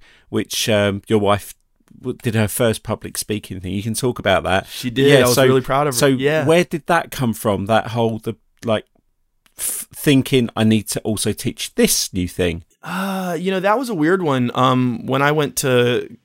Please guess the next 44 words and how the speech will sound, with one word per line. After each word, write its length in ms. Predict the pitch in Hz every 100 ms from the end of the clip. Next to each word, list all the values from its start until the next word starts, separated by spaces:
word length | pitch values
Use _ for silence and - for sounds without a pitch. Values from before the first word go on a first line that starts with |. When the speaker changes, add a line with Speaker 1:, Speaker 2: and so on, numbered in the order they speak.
| _
Speaker 2:
college 440 | - 127 127 127 120
in 80 | 120
the 80 |
U 160 | 117 120
K, 520 | - 123 120 113 107 -
I 60 |
studied 340 | 113 - 117 110
fine 220 | - 117
art 100 | 117
and 60 | 113
design, 400 | 107 127 123 113
but 100 | 107
my 100 | 113
minor 360 | 113 123 120
was 120 | 117
in 160 | 110 113
theater 300 | 104 165 139
studies, 520 | - 104 104 87 -
which 220 | - 120
was 120 | 127 127
an 60 |
accident 440 | 131 - 123 123 127
in 60 |
itself. 360 | 123 - 143 117
I 60 |
never 220 | 117 120 123
wanted 180 | 123
to 60 | 113
study 320 | - 127 127
theater. 480 | 113 107 107 104 110
I, 160 | 98 110
I 80 | 120
wanted 260 | 117 113
to 60 | 110
sting-, 300 | 110 113 107 _
study 300 | - 120 110
English, 480 | 135 135 117 - - - - - _
um, 380 | - 117 113 110
but 180 | 107 110
it, 140 | 123
the 60 | 113
classes 360 | 170 156 - 117
were 60 |
full, 400 | 113 120 107 -